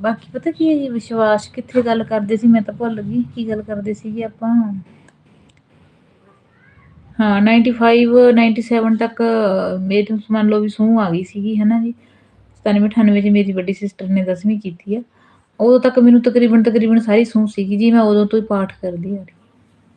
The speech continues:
ਉਦੋਂ ਤੋਂ ਹੀ ਮੈਂ ਪਾਠ ਕਰਦੀ ਆ ਰਹੀ ਹਾਂ।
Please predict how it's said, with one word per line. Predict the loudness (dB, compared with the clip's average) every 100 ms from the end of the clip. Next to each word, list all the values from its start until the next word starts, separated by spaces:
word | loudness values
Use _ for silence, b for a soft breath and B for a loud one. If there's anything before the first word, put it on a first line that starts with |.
| _ _ _ _ _ _ _ _ _ _ _ _ _ -20 -4
ਉਦੋਂ | 0 4 4
ਤੋਂ | 4 4
ਹੀ | 4 6 6
ਮੈਂ | 6 4
ਪਾਠ | 2 -4
ਕਰਦੀ | -4 -8 -6 -6
ਆ | -6
ਰਹੀ | -8
ਹਾਂ। | -12